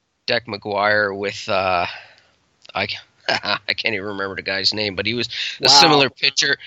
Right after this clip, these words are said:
Speaker 1: Yeah, similar pitcher, you know, uh, work, workhorse
Speaker 2: Chad Jenkins?
Speaker 1: mentality. Chad Jenkins, that's right. You know, those guys both, I think one was, uh, Ricciardi and the other one was, uh, Anthopoulos. But,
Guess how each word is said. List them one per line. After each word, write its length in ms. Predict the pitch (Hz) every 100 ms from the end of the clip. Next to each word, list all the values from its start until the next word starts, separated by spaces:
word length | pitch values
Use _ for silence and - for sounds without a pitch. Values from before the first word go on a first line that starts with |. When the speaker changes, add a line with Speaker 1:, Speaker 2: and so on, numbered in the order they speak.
| -
Speaker 1:
Yeah, 220 | - 135 117 -
similar 400 | - 160 147 143
pitcher, 500 | 131 - 135 - 135
you 160 | 135 123
know, 320 | 127 123 123
uh, 220 | 117 117 113
work, 320 | 120 127 - _
workhorse 840 | 113 120 127 - 131 123 123 - -
Speaker 2:
Chad 280 | - 156 156
Jenkins? 240 | 156 143
Speaker 1:
mentality. 760 | 120 117 - 127 113 127 131 - _
Chad 440 | - 143 143 139 107
Jenkins, 540 | 127 113 - 82 -
that's 360 | 98 113 - -
right. 260 | 90 85 - - - - -
You 80 | -
know, 120 | 113
those 320 | 110 123 120 110
guys 280 | 131 113 113
both, 480 | 117 113 - - _ _ _
I 100 | -
think 220 | 113 147 117
one 400 | 117 127 139 123
was, 320 | 120 113 117
uh, 140 | 113
Ricciardi 640 | 110 110 - 120 117 123 123
and 100 | 107
the 100 | 104
other 180 | 101 104
one 260 | 104 101 101
was, 380 | 101 98 - 101
uh, 260 | 95 92 -
Anthopoulos. 1000 | 92 92 92 82 - 80 82 - - - -
But, 140 | -